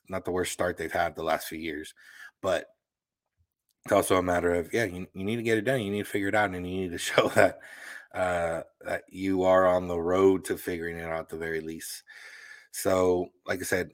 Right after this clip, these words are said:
I'm concerned a little bit about Graterol. He just doesn't look comfortable, um, and not,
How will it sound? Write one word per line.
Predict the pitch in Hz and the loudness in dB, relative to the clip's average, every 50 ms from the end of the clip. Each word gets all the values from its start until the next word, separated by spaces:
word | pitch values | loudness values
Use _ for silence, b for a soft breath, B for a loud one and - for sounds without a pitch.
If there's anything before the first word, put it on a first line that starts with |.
| _ _ _ _ _ _ - | _ _ _ _ _ _ -4
I'm | - 107 110 | -2 0 0
concerned | 110 - 131 120 - - - 135 135 135 135 135 | 4 2 2 2 4 6 10 12 12 12 12 12
a | 131 | 12
little | 123 120 120 120 120 | 10 10 8 8 8
bit | 113 120 120 117 | 8 8 8 8
about | 117 107 107 98 92 87 82 | 10 10 10 10 10 8 4
Graterol. | 98 98 101 110 110 113 113 110 110 107 90 87 | 4 6 6 6 8 8 8 8 8 8 6 2
He | - 104 | -2 -4
just | 101 104 113 107 | -4 -4 -4 0
doesn't | - 120 113 107 117 110 | 0 0 0 0 0 -2
look | 95 - - - | -2 -6 -8 -8
comfortable, | - - 117 120 - - - 135 123 127 131 131 135 135 135 - - _ - | -2 0 0 0 -2 -2 -2 0 2 4 4 4 4 2 -2 -8 -20 _ -8
um, | 90 92 90 90 90 90 | -6 -6 -6 -6 -6 -6
and | 87 90 90 | -6 -6 -2
not, | 92 95 98 - - | 0 0 0 0 -4